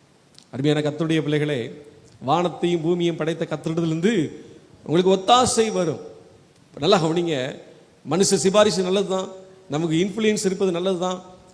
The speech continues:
பணம் இருப்பது நல்லது தான். ஆனா, நமக்கு நிறைவான ஒத்தாசை, நம்முடைய வாழ்க்கையில சகாயம் என்பது கர்த்தரிடத்திலிருந்து மாத்திரம்தான் வெளிப்பட முடியும்.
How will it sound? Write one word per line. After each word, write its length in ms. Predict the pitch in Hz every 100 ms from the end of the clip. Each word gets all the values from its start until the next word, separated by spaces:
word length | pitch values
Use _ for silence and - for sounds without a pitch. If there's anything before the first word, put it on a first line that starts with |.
| -
பணம் 240 | 170 220
இருப்பது 380 | 220 226 214 208
நல்லது 300 | 175 185 160
தான். 180 | 131 95 - - - _ _
ஆனா, 240 | 127 156
நமக்கு 300 | 147 156 151
நிறைவான 720 | 147 165 208 220 226 233 220 196
ஒத்தாசை, 720 | 202 202 202 202 190 202 202 - - -
நம்முடைய 340 | 127 147 147
வாழ்க்கையில 440 | 185 196 190 190 165
சகாயம் 500 | - 151 208 226 214
என்பது 520 | 196 196 196 254 269 - - - - _
கர்த்தரிடத்திலிருந்து 640 | 147 151 214 220 196 214 208
மாத்திரம்தான் 540 | 180 220 226 233 226
வெளிப்பட 360 | 214 202 190 175
முடியும். 360 | 143 143 117